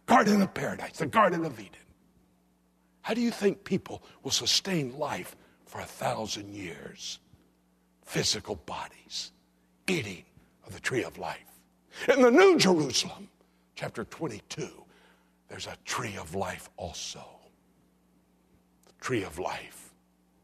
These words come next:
on the Temple Mount. Jerusalem, the original site of the Garden of Eden. That's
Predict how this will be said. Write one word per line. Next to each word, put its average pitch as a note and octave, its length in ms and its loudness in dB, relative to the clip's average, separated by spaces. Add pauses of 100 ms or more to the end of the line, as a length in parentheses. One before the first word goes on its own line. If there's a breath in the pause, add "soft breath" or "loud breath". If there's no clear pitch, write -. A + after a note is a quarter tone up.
(600)
on F#2 100 -16
the E2 100 -16
Temple - 340 -4
Mount. - 400 -12 (1600)
Jerusalem, - 720 -2 (1080)
the - 180 -10
original F#2+ 320 -4
site - 540 -8 (720)
of - 60 -20
the G2 80 -6
Garden E2+ 380 -2
of F2 140 -12
Eden. - 280 -16 (1700)
That's - 420 2